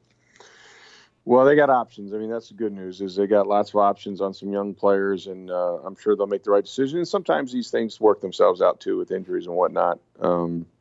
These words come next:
you know, as you go along. But, uh, the main thing is they're still rolling. They're still a good hockey team. They pick up a point in Winnipeg. They don't get the win,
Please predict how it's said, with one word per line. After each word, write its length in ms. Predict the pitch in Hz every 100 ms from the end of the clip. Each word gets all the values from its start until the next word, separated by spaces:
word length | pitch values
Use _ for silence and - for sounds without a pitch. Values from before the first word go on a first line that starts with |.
| _
you 100 | -
know, 140 | 90 85
as 80 | 85
you 80 |
go 160 | 87 85
along. 420 | 82 85 85 82
But, 260 | 80 85 - _ _ _ _ _ -
uh, 180 | 87 87
the 140 | 85 104
main 220 | 131 120
thing 240 | 113 110
is 360 | 107 107 - - _ _ _ _ -
they're 160 | 92
still 220 | - 117
rolling. 340 | 104 98 95 95
They're 100 | 90
still 180 | - 101
a 40 |
good 140 | 95
hockey 260 | 90 90 85
team. 240 | - 92
They 80 | 90
pick 220 | 85 -
up 80 | 92
a 80 | 87
point 240 | - 90
in 80 | 82
Winnipeg. 480 | 87 85 - 87 85
They 80 | 85
don't 180 | 92 -
get 140 | 87
the 80 | 87
win, 240 | 85 85